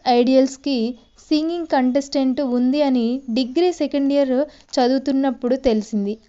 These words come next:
అయితే హైదరాబాద్ వచ్చేసి ఇండియన్ ఐడియల్ సింగింగ్ పోటీలో పాల్గొన-, పాల్గొనాలని చాలా అనుకున్నాడు.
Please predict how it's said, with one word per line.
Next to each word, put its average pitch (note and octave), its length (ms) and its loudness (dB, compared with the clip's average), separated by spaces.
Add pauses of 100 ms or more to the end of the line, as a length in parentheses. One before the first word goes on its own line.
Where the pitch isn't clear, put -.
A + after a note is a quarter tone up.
అయితే C4+ 360 0
హైదరాబాద్ B3 640 2
వచ్చేసి B3 580 0 (140)
ఇండియన్ E4 380 -2
ఐడియల్ B3+ 420 2
సింగింగ్ B3 460 0
పోటీలో A3+ 500 0 (420)
పాల్గొన-, B3+ 480 2 (240)
పాల్గొనాలని C4 920 2 (400)
చాలా B3 340 2
అనుకున్నాడు. A#3 720 0